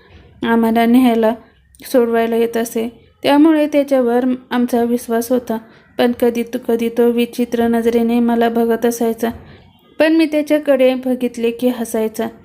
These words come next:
मीही त्याची गोष्ट इग्नोर करत असे. त्या दिवशी आम्ही कंपनीतून जरा लेटच बाहेर पडलो, कारण एक मीटिंग होती. एक एक करत सगळ्यांना घरी सोडले. शेवटी मी एकटीच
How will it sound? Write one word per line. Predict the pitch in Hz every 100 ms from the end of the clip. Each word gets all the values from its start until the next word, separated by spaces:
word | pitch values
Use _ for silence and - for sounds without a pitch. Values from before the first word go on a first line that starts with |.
| _ _ _ - - - -
मीही | - 240 233 240 233 240 - _ _ _ _ _ _ _ _ _ _ - 214
त्याची | 233 233 240
गोष्ट | 240 254 254
इग्नोर | 240 240 240 240
करत | 240 233 233
असे. | 240 240 233 - _ 269 - - - -
त्या | 320
दिवशी | 330 320 330 269 254 277 285 _ _ _ _
आम्ही | - 269 277 262
कंपनीतून | 262 247 240 240 240 233 233 240 - - 214
जरा | 247 240
लेटच | 233 240 240 247 254
बाहेर | 269 262 247
पडलो, | 240 226 220 220
कारण | - 226 233 -
एक | 240 240
मीटिंग | 233 233 240 247
होती. | 240 233 220 - _ _ -
एक | - 311 311
एक | 302 311
करत | 294 269 254
सगळ्यांना | 269 285 254 254 254 240 247 254
घरी | 262 247
सोडले. | 247 247 220 226 233
शेवटी | 240 226 233
मी | 226 233 240 - _ _ _ _ -
एकटीच | 240 240 - 247